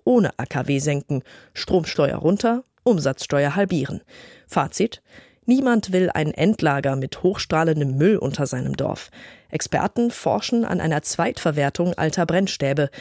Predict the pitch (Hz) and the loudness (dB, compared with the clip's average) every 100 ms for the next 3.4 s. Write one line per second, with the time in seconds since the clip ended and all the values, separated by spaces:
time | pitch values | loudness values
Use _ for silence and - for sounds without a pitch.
0 | - - - 147 139 196 254 277 - - | -20 -20 -2 0 2 0 0 0 -2 -6
1 | - 220 208 - - 165 - 147 - - | -4 -2 -2 -2 -2 -2 0 -4 -2 -2
2 | 170 202 226 175 143 170 - 143 131 - | 0 2 0 2 2 2 0 -4 -4 -4
3 | 135 120 - 113 | -4 -4 -6 -8